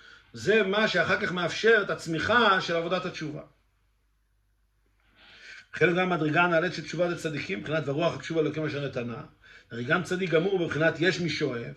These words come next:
ומילא גם עבודת התשובה שלו היא כתוצאה מהרגש "דרב אמר עוזבך את השם". הוא אומר, "זה לא רק את בעל תשובה כפשוטו, שהוא צריך, אה, להתחרט ולהיות בלב נשבר על ריחוקו מהקדוש ברוך הוא בגלל החטאים שלו".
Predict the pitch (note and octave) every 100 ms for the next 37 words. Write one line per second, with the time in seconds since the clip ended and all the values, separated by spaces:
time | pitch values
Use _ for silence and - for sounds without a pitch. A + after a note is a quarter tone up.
0 | - G2+ E3+ D#3 E3+ D#3+ E3+ D#3+ D3+ E3
1 | F#3 A3 A#3+ G3 D#3+ - F#3 A3 G3 G3
2 | D#3 F3+ F#3+ F#3+ F#3+ E3+ D#3+ E3 - D3
3 | - _ - - - E3+ G3 E3+ F#3 C#4
4 | C#4+ G3 F#3+ C#3 E3+ F#3+ F#3+ - D#3+ D3+
5 | G3+ G3 D#3 - D#3 F3+ G3 D3+ - -
6 | - - - - D#3+ D#3+ D#3 C3 D#3 D#3+
7 | G#3+ D#3+ D#3+ F#3+ D#3+ F#3+ F3+ E3+ A#2+ A2+
8 | G3+ G3+ F3 D#3+ D3+ D3 - G3+ F#3+ D#3+
9 | F3 D#3+ F#3 D#3+ D#3 F3 D#3 D#3 D#3 D3
10 | - A2